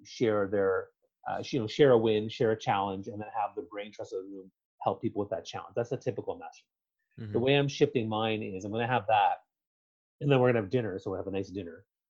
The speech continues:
Speaker 1: But then I'm also gonna add in a, an expert, expertise series. So what I'm gonna do is I'm gonna throw in a twenty minute, uh, expert to talk about a topic that's relevant to people. So for example,
Speaker 2: Mm-hmm.
Speaker 1: bring in a twenty minute, let's say, a LinkedIn lead generation expert, or a twenty minute expert on, uh,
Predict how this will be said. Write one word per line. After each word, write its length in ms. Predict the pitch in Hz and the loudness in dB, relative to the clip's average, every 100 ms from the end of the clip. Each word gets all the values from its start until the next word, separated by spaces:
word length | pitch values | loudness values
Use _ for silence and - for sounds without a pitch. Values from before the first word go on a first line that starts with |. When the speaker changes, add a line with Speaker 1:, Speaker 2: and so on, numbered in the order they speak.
| _ | _
Speaker 1:
But 220 | 113 113 | -2 0
then 100 | 113 | 0
I'm 80 | 113 | 0
also 240 | 120 131 131 | 0 0 -2
gonna 120 | 117 | 2
add 220 | 107 107 | 2 2
in 240 | 107 101 110 | 0 0 -4
a, 420 | 107 101 95 101 - | -2 -2 -2 -6 -10
an 80 | 120 | -10
expert, 320 | 107 - - - _ | -10 -10 -14 -14 _
expertise 640 | - - 107 110 98 95 _ | -14 -12 -8 -4 -4 -6 _
series. 380 | - 117 87 - | -8 -6 -6 -12
So 200 | - 113 | -4 -2
what 80 | 107 | -2
I'm 60 | |
gonna 120 | 110 107 | -2 -2
do 80 | |
is 60 | 95 | -2
I'm 80 | 98 | -4
gonna 100 | 101 | -4
throw 120 | 110 | -4
in 80 | 95 | -4
a 40 | - | -6
twenty 200 | 131 120 | -6 -4
minute, 320 | 107 104 98 - _ _ _ _ _ - | -4 -4 -6 -10 _ _ _ _ _ -4
uh, 80 | 110 - | -4 -2
expert 500 | 123 - 107 78 - _ _ _ _ | -4 -2 -2 -2 -6 _ _ _ _
to 200 | 117 101 | -2 -2
talk 240 | 101 117 113 | 4 4 4
about 180 | 101 | 0
a 40 | 92 | -2
topic 400 | 123 90 85 80 | 0 -2 -2 -4
that's 180 | 92 90 | -4 -2
relevant 300 | 95 95 92 | -2 -2 -4
to 60 | - | -8
people. 260 | - - - | -20 -20 -20
So 240 | - 101 | -4 -4
for 100 | 95 | -2
example, 280 | 98 101 98 | -4 -4 -4
Speaker 2:
Mm-hmm. 40 | 98 | -6
Speaker 1:
bring 140 | 101 | -10
in 80 | 90 | -12
a 60 | |
twenty 240 | - 113 104 | -10 -6 -6
minute, 320 | 101 98 - _ _ _ | -4 -6 -8 _ _ _
let's 140 | 110 - | -12 -4
say, 60 | |
a 40 | 98 | -2
LinkedIn 340 | 104 104 101 | -2 -6 -6
lead 160 | 101 98 | -6 -6
generation 360 | 98 92 92 | -6 -8 -12
expert, 320 | 82 _ - - _ _ _ | -18 _ -20 -20 _ _ _
or 200 | 98 90 | -4 -4
a 40 | |
twenty 220 | 92 120 110 | -2 -2 -2
minute 140 | 98 | -2
expert 400 | 95 - 104 95 107 | -4 -2 -2 -2 -6
on, 380 | 98 95 98 | -4 -4 -6
uh, 220 | 95 87 | -8 -8